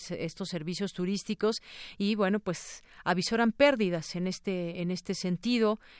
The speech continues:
entrar al mar y aunque esto, pues, finalmente sea hierba, eh, que ya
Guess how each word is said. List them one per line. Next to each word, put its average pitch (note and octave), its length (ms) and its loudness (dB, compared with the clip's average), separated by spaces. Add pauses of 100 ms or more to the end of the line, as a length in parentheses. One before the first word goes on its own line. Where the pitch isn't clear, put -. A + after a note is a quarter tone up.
(120)
entrar F#3+ 460 2
al F#3 140 2
mar F#3+ 240 4
y F#3 80 0
aunque F#3 260 0
esto, F#3 460 0
pues, E3+ 200 -6
finalmente F#3+ 540 0
sea F3 400 0 (140)
hierba, F3 560 2 (340)
eh, D#3+ 260 -4
que E3+ 140 -4
ya F3 380 0